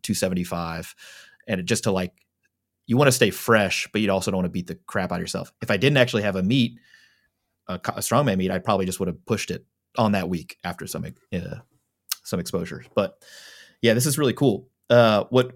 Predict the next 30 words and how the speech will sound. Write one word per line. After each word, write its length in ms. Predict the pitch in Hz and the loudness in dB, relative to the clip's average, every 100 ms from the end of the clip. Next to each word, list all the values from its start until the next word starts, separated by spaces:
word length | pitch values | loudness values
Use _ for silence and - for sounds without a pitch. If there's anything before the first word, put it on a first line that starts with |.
| - | 4
other 180 | 123 135 | 4 4
people 220 | 143 127 | 2 2
are 40 | |
gonna 140 | 117 110 | 2 2
ask, 460 | 101 107 - - _ - | 0 -2 -6 -12 _ -6
they're 80 | 107 | -2
like, 140 | 101 | 2
"All 60 | 113 | 4
right, 180 | 110 117 - | 4 2 -6
great, 280 | - 110 - _ _ - | 2 2 2 _ _ -6
sold 260 | - 110 | 2 2
on 100 | 101 92 | 2 -4
it. 40 | |
Strongman, 640 | - 104 107 110 107 107 107 _ _ _ _ _ - | 0 2 2 2 0 0 -4 _ _ _ _ _ -10
we 80 | 95 | -6
got, 280 | 95 90 - | -4 -6 -8
we 100 | 92 | -6
got 240 | 87 92 | -6 -8
some 220 | - 90 87 | -8 -8 -2
movement 300 | 120 147 139 | 0 2 4
variations, 720 | 131 127 123 123 123 117 110 | 4 4 4 2 0 -2 -4
we 40 | 90 | -6
got 140 | 90 | -8
some 100 | 87 | -4
different 280 | 117 131 117 | -4 -2 0
rep 180 | 113 - | 0 -2
schemes, 540 | - 110 107 104 - | -4 -2 0 -2 -8
we 60 | - | -6
got 160 | 90 87 | -6 -6
some 260 | 87 80 | -8 -10